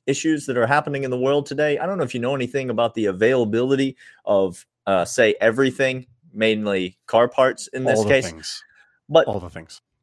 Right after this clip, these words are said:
Speaker 1: you don't, when you're trying to fix your car, what, what you want, Clint, is you want the right part. You understand? 'Cause you're driving this thing around. This is, this is the only thing standing between you and potential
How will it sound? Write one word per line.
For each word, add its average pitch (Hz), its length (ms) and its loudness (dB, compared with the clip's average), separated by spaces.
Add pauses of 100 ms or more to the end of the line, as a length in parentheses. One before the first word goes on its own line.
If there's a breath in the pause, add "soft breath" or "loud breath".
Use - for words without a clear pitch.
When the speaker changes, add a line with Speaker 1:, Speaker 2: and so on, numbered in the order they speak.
(360)
Speaker 1:
you 190 340 2
don't, 180 420 0
when 156 200 0
you're 262 140 -2
trying 214 240 -2
to 143 40 -4
fix - 260 -6
your 104 120 0
car, 87 420 -2 (300)
what, - 240 -2 (200)
what 208 180 2
you 185 100 0
want, 240 320 -2
Clint, 104 380 -4 (320)
is 127 120 -6
you 240 100 2
want 190 340 0 (180)
the 120 140 4
right - 380 4
part. - 340 -6 (340 soft breath)
You 180 80 0
understand? 202 340 0 (220 soft breath)
'Cause 151 160 0
you're 254 100 0 (140)
driving 143 260 4
this 151 180 -2
thing 185 200 -2
around. 170 400 0 (280)
This 240 180 4
is, 185 220 -6 (240 soft breath)
this 330 180 0
is 240 120 2
the 151 120 2
only 165 220 0
thing 160 220 -2
standing 156 440 0
between 139 360 -2
you 175 440 2 (380 soft breath)
and 143 320 4 (320)
potential 156 760 2